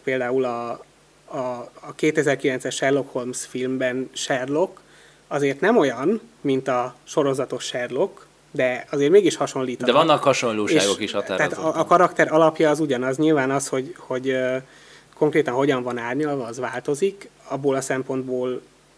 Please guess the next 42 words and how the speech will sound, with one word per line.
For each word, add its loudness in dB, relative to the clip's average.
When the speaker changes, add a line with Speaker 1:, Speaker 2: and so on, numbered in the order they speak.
Speaker 1:
nyilván -2
nagyon -4
sok -8
múlt -4
az -4
épp -4
adott, -10
ö, -8
stúdión. -4
Speaker 2:
Hát 2
meg -2
például 4
már 2
az 2
egy 2
hatalmas -2
különbség, -4
hogy -6
két -4
külön -10
történelmi -4
időszakban -10
van -18
elhelyezve. -10
Az -4
egyik -2
napjainkban, 2
ugye 2
a 4
B -2
B -4
C -10
Sherlock, -2
a -12
Guy 4
Ritchie -4
film -2
pedig -4
a -10
tizenkilencedik, -8
tizenkilencedik -10
században. -14